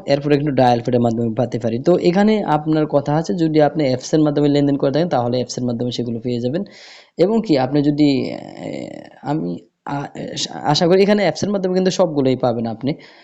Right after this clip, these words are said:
তবে ডায়াল প্যাড দিয়ে যদি আমরা এই লেনদেন করি তাহলে কিন্তু ডায়াল প্যাডে পাবো, না হলে কিন্তু ডায়াল প্যাডে পাবো না। ডায়াল প্যাডে পাবো কীভাবে? আমরা চলে যাবো ডায়াল প্যাডে।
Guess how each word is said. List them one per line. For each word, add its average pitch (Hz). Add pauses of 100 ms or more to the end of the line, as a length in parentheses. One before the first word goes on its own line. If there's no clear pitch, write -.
(160)
তবে 165
ডায়াল 151
প্যাড 175
দিয়ে 180
যদি 175
আমরা 120 (120)
এই 113
লেনদেন 156
করি 139
তাহলে 135
কিন্তু 135
ডায়াল 120
প্যাডে 120
পাবো, 117
না 131
হলে 113
কিন্তু 113
ডায়াল 117
প্যাডে 120
পাবো 117
না। 143
ডায়াল 143
প্যাডে 147
পাবো 151
কীভাবে? 151 (240)
আমরা 123
চলে 123
যাবো 131
ডায়াল 117
প্যাডে। 123